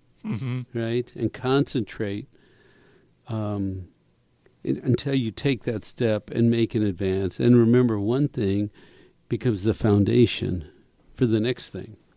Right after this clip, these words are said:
Speaker 2: So he-, he's just got all these great points. He says, "No one succeeds alone, but be single-minded in your purpose."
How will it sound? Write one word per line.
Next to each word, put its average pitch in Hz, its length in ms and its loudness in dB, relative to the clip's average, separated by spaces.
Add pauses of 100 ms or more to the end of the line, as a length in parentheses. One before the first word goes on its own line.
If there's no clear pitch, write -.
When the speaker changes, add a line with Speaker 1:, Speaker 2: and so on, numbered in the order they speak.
(480)
Speaker 2:
So 139 440 4 (320)
he-, - 340 -6
he's 156 180 0
just - 280 -6
got 165 180 0 (340)
all 185 260 -2
these 156 260 -2
great 143 340 -2
points. 110 520 -2
He 123 100 0
says, 113 400 -4
"No 135 340 6
one 107 540 2 (280)
succeeds 113 1080 4 (200)
alone, 101 680 -4 (880)
but 117 220 6
be 135 240 10
single-minded 113 1800 6 (840)
in 139 240 10
your 117 180 4
purpose." - 800 -8